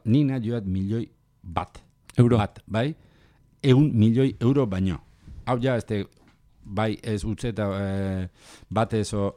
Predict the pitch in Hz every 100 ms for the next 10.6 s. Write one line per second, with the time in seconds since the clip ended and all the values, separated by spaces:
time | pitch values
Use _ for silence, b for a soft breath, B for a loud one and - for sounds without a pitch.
0 | - 113 123 104 110 147 131 101 90 85
1 | 71 - _ b b 107 123 156 147 185
2 | - 107 - 127 131 104 110 95 82 80
3 | 76 78 - - 92 78 76 78 78 80
4 | - _ 95 82 - - b b b b
5 | 78 92 117 104 143 - 101 98 120 -
6 | 98 113 127 110 151 - 101 101 110 135
7 | 117 - 151 107 107 127 135 123 104 107
8 | 123 113 107 107 151 - - 104 123 107
9 | 90 92 80 b b b b b - 90
10 | 117 147 139 135 120 151